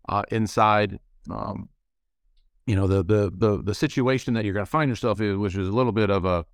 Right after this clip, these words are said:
um, you know, kinda going back to the offensive side, is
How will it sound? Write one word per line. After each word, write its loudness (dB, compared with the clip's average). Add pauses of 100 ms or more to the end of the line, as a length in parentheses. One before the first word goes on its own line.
(540)
um, -8
you -6
know, 0
kinda -2
going -2
back 0
to -10
the -4
offensive -2
side, -2 (480)
is 0